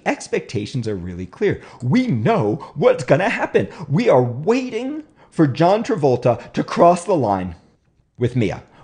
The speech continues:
We are waiting, we are waiting, we are waiting. And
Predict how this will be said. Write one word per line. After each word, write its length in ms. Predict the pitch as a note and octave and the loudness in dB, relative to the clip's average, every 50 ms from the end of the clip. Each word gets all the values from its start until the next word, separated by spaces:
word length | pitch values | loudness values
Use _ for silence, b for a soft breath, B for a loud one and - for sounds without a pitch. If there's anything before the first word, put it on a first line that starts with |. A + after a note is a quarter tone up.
| B B | B B
We 160 | B2+ C3+ C3+ | 2 2 4
are 180 | - A#2 A#2 | 4 2 0
waiting, 680 | A2+ G#2+ G#2+ G#2+ C3+ D3 D#3 E3 F3 F3+ F3+ F#3+ A#3 B3 - _ _ _ b b b b b b b b b b _ | 0 -2 -2 2 4 4 4 4 2 0 -4 -6 -10 -14 -16 _ _ _ b b b b b b b b b b _
we 240 | - B2 B2+ A#2+ G#2+ | -4 -2 0 0 2
are 100 | G2 G2+ | 0 0
waiting, 580 | G2 G2 C3 D3 D3+ E3 D#3+ E3+ F3 - - | 0 2 2 4 4 4 0 -2 -6 -6 -8
we 160 | A2 A2+ A2 | -6 -2 -2
are 120 | G#2 F#2+ F#2+ | -2 -2 -2
waiting. 540 | F#2+ A2+ A#2 C3 C3+ D#3 D#3 D#3 - - _ _ _ _ _ _ - | -2 -2 -4 -2 -2 -4 -4 -6 -8 -10 _ _ _ _ _ _ -6
And 300 | A#2 A2 A2 G#2+ - | -4 -4 -4 -4 -8